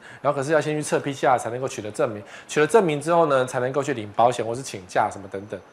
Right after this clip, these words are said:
于是大排长龙，你就看到你家楼下一堆大排长龙，然后这些是确诊者哦，这些是确诊者在你楼下家排队哦，然后有没有清消？没有。当然说他们确诊很辛苦，可是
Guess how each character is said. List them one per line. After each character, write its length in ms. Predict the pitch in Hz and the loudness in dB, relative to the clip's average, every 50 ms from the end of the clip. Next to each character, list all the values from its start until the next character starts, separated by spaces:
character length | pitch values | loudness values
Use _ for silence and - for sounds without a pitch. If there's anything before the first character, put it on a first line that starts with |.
| _ _ - - - - - - - | _ _ -20 -20 -20 -20 -20 -12 -8
于 100 | 120 127 | -6 -4
是 240 | 123 - 151 117 101 - - - _ - | -2 -2 -2 -2 -2 -6 -12 -20 _ 2
大 200 | - 127 117 104 | 4 4 4 2
排 180 | 107 101 107 | 0 -4 -6
长 180 | 104 - - 98 98 95 | -8 -10 -14 -16 -16 -18
龙， 100 | 95 95 - - - - - - - | -18 -20 -20 -20 -20 -18 -18 -16 -6
你 80 | - | -2
就 80 | 143 - | -2 0
看 100 | - 202 | 2 2
到 80 | 185 | 2
你 60 | 143 131 | 2 2
家 140 | 143 165 | 2 2
楼 120 | 147 117 110 | 2 2 2
下 140 | 113 143 139 | 2 0 0
一 140 | - 165 147 - | 0 -4 -6 -2
堆 400 | - 143 143 147 147 151 156 156 151 - | 2 4 4 4 4 2 -2 -4 -8 -10
大 100 | - 147 | -8 -8
排 140 | 139 120 113 | -8 -8 -8
长 160 | - 113 117 | -10 -12 -14
龙， 80 | 113 101 - - - - | -14 -16 -18 -20 -16 -10
然 100 | - 120 | -8 -8
后 80 | 135 - | -6 -6
这 60 | 160 | -8
些 160 | 143 147 147 | -8 -8 -8
是 140 | 139 139 147 | -8 -8 -10
确 280 | 135 - - - 170 127 | -10 -8 -6 -4 -6 -6
诊 240 | - - 107 107 120 | -6 -8 -12 -12 -12
者 160 | - - - 101 | -14 -14 -16 -16
哦， 180 | 92 87 87 87 90 - - - - - - - - - _ _ _ _ _ _ - - - | -16 -18 -20 -20 -20 -20 -20 -20 -20 -20 -20 -20 -20 -20 _ _ _ _ _ _ -20 -12 -6
这 120 | - 214 | -4 -2
些 100 | 190 233 | 0 0
是 100 | 202 220 208 | 0 -2 -4
确 340 | - - - 269 233 180 151 | -2 2 4 6 6 6 6
诊 260 | - - 131 131 156 151 | 4 0 0 0 -2 -4
者 180 | - 127 107 | -4 -4 -2
在 140 | 104 190 180 | 2 2 2
你 60 | 147 | 4
楼 140 | 117 117 120 | 4 2 2
下 160 | 120 160 151 | 2 2 2
家 200 | 143 143 147 139 | 2 4 4 4
排 240 | 139 - - 107 104 | 4 2 -2 -6 -6
队 340 | 113 117 - 139 120 107 104 | -6 -8 -10 -8 -8 -8 -8
哦， 60 | 101 98 107 - - - - - | -10 -12 -14 -16 -20 -20 -14 -6
然 100 | - 135 | -4 -2
后 60 | 170 | -2
有 60 | 147 | 0
没 20 | 123 | -2
有 60 | 127 | -4
清 200 | - - 139 131 | -4 -6 -8 -2
消？ 240 | 120 - 117 117 117 117 - - - - | 2 4 4 4 4 2 -4 -16 -18 -16
没 200 | 101 95 95 101 117 117 | -14 -14 -12 -12 -8 -6
有。 160 | 110 92 - - - - - - - - - - - - - - - - | -6 -6 -6 -10 -18 -20 -20 -20 -20 -20 -20 -20 -20 -20 -20 -20 -4 4
当 100 | - 226 | 8 10
然 80 | 233 220 | 10 10
说 100 | 226 226 | 8 8
他 100 | 240 240 | 8 6
们 80 | 214 185 | 6 6
确 160 | - 254 226 | 4 4 4
诊 140 | 170 160 147 | 4 4 2
很 140 | 151 127 | 2 0
辛 180 | 120 - 165 180 | 0 0 0 0
苦， 100 | 170 139 | 2 2
可 80 | 113 120 | 2 4
是 160 | 143 170 | 4 4